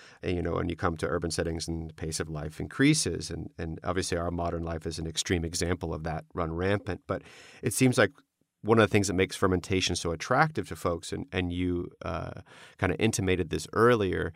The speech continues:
is that it's so much slower than everything else around them. And there's this kind of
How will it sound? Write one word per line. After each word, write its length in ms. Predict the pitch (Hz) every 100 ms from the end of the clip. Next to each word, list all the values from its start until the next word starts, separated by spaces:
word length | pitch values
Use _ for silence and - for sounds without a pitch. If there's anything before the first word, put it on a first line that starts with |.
| - - - -
is 400 | 117 104 95 - -
that 120 | 98
it's 200 | 95 -
so 160 | - 98
much 180 | 101
slower 760 | - - - 90 101 123 - - _ _
than 120 | 95
everything 380 | 92 92 92 85
else 220 | 87 -
around 400 | 87 87 87 -
them. 160 | 82 -
And 140 | 87
there's 180 | 92 87
this 160 | 92
kind 320 | - 87 - 92
of 160 | -